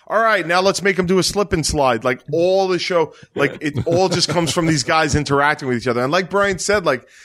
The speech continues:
there's a weird thing that's really endearing in that they're all in competition with each other,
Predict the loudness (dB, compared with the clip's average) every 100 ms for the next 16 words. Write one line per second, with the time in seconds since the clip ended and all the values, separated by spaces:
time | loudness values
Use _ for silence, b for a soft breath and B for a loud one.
0 | B -6 -2 -2 0 0 0 0 -4 0
1 | -2 -2 -2 0 0 -2 -2 0 0 0
2 | -4 -6 -4 -4 0 0 0 -2 -4 -6
3 | -4 -6 -4 -4 -4 -6 -6 -4 -2 -2